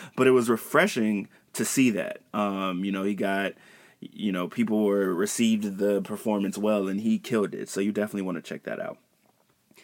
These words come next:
Uh, let's jump into the rumor mill and the announcements. Number one, let's just shout out hip hop and R and B one time, because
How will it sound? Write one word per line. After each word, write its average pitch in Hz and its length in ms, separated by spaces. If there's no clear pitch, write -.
Uh, 127 200
let's 151 220
jump 208 140
into 208 180
the 180 80
rumor 185 280
mill 180 340
and 175 120
the 170 100
announcements. 165 840
Number 160 220
one, 165 420
let's 135 180
just 143 180
shout 147 260
out 143 200
hip 147 180
hop 131 200
and 127 140
R 131 160
and 120 160
B 123 340
one 113 260
time, 110 480
because 104 720